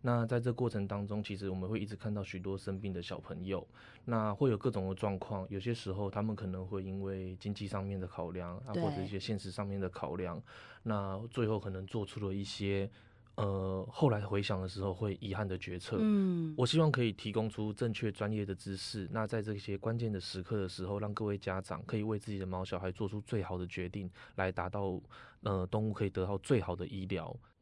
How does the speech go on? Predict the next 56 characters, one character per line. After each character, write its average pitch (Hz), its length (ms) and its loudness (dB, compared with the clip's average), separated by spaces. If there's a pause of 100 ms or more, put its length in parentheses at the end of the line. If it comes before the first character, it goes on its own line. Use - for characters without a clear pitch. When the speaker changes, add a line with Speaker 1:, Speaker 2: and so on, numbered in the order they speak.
Speaker 1:
所 143 160 6
以 160 80 10
我 123 120 10
希 127 220 0
望 131 220 4
我 113 40 2
们 107 140 0
可 117 140 2
以 113 100 6
提 107 180 -2
供 117 160 2
最 120 160 4
正 117 220 4
确 113 240 4
专 120 220 2
业 127 100 4
的 110 100 6
知 107 240 0
识， 104 320 0 (360)
让 117 340 8
各 123 160 6
位 123 100 8
家 113 240 6
长 107 280 2
在 107 380 2
动 113 220 4
物 113 80 2
在 113 140 2
面 123 180 4
临 107 140 6
到 110 160 4
这 110 100 0
些 110 160 0
比 101 140 -2
较， 104 260 2 (340)
呃， 101 280 4
需 - 180 0
要 127 120 6
抉 104 200 4
择 104 160 2
的 101 80 4
时 95 240 -2
候， 101 300 2 (180)
可 - 120 4
以 107 100 6
做 117 160 4
出 113 140 0
正 117 200 2
确 113 140 4
的 101 100 2
判 101 280 0
断 101 280 0
与 98 140 -2
决 95 180 0
定， 104 220 -2
来 98 180 0